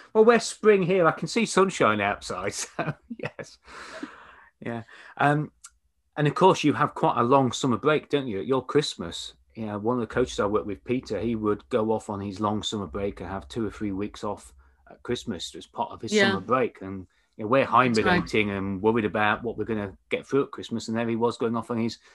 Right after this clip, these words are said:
Speaker 1: summer walkabout, which was great.
Speaker 2: <laughs> Yeah.
Speaker 1: So f-, thinking about the, the business side of things, and particularly thinking about your business,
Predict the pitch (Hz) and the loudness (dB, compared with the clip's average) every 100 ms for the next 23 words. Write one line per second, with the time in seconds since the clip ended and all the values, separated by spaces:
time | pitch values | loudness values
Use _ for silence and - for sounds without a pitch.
0 | _ - - 131 117 147 - 104 90 - | _ -12 -2 0 2 2 0 -8 -8 -10
1 | - 107 - 139 123 - - - - - | -16 -12 -6 -6 -6 -12 -4 -2 0 -2
2 | - - - - 175 - - - - - | -2 -10 -10 -18 -18 -18 -18 -18 -20 -20
3 | _ _ _ _ - 185 - 208 - - | _ _ _ _ 2 2 2 -6 -6 -8
4 | - 220 220 196 185 180 180 151 160 151 | 0 2 4 2 2 2 2 2 4 4
5 | 143 - _ _ _ _ - - 139 143 | 0 -6 _ _ _ _ -4 2 4 4
6 | 127 - - 98 95 92 - 92 90 101 | 0 0 2 2 2 -4 -4 -6 -6 -8
7 | - - 190 165 175 156 131 131 127 120 | -6 -2 -2 -2 -2 -2 -2 -2 -2 2
8 | 123 139 113 104 - 85 - | 6 6 2 -6 -8 -12 -12